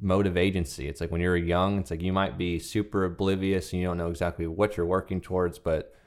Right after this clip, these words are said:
I mean, some people I knew in my youth were, like, hell-bent on doing this as a job,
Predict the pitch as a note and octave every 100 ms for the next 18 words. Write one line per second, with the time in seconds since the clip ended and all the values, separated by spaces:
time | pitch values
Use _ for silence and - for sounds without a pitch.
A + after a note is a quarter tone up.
0 | _ _ - G2 G#2 C3 D#3 F3+ E2+ A#2
1 | A#2 E2+ G2 F#2+ F#2 F2+ E2 D#2+ - -
2 | G2 G#2+ F#2+ F2 F#2+ F2 - D#2+ D#2+ G2
3 | G#2+ G2 F#2 - F2 E2+ D#2+ D#2 D2+ -